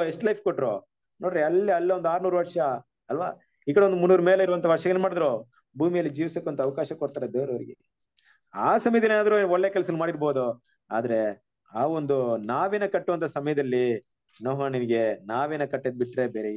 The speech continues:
ಏನೋ ಅವ್ರಿಗೆ ಇರ್ಲಿಲ್ಲ. ಅದಕ್ಕೆ ನಾವು ನೋಡ್ತೀವಿ ಇಲ್ಲಿ ಕೆಲವೊಂದು ವಿಷಯನ ಹೇಳ್ತಾರೆ.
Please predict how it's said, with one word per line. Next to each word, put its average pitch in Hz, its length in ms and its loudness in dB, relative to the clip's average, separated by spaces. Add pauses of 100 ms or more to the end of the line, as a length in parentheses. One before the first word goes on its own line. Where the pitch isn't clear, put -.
ಏನೋ 151 200 -2
ಅವ್ರಿಗೆ 139 260 -2 (640)
ಇರ್ಲಿಲ್ಲ. 98 400 -10 (640)
ಅದಕ್ಕೆ 247 200 2
ನಾವು 202 140 8
ನೋಡ್ತೀವಿ 175 260 6
ಇಲ್ಲಿ 135 160 4
ಕೆಲವೊಂದು 143 240 2
ವಿಷಯನ 147 280 -2
ಹೇಳ್ತಾರೆ. 117 260 -2